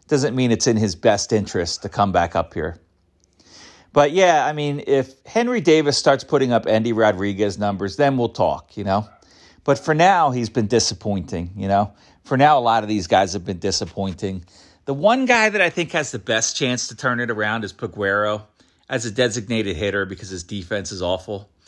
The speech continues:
Um, so we're just gonna have to wait and see what happens. But that's what I was thinking about this morning, you know? That's the beginning of the week podcast. A little bit of football, a little bit of baseball, sports in general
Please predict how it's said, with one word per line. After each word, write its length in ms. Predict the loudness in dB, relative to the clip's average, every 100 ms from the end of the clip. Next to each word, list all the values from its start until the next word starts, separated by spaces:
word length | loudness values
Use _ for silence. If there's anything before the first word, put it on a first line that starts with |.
| _ _ _ _ -4
Um, 540 | 0 2 2 0 -2 -10
so 220 | 0 0 0 -12 _ _
we're 100 | -6
just 160 | -2 2
gonna 100 | 2
have 100 | 2
to 60 |
wait 180 | 2 2
and 100 | 0
see 140 | 0
what 120 | 2 4
happens. 380 | 4 2 -4
But 100 | -4
that's 240 | 0 0 2
what 80 | 0
I 100 | 0
was 120 | 0
thinking 260 | -4 -2
about 240 | 0 0 0
this 160 | -4
morning, 360 | -6 -4 -4 -6 -10
you 80 | -4
know? 200 | -2 -2 -4 _ _ _ _ -20 _ _
That's 260 | 0 0 -2
the 80 | -6
beginning 440 | -2 0 0 0
of 100 | -4
the 80 | -2
week 260 | -2 -4
podcast. 720 | 0 2 2 0 -2 -2 -6 -8
A 40 |
little 200 | -2 0
bit 120 | 0
of 80 | 0
football, 600 | -2 -4 0 0 0 -6 -8
a 40 |
little 200 | -4 -2
bit 140 | -2 -2
of 60 |
baseball, 680 | 0 0 0 0 0 -2 -6 _ _ _ _
sports 460 | -10 0 0 2
in 120 | -2 2
general 580 | 2 2 0 -4 -6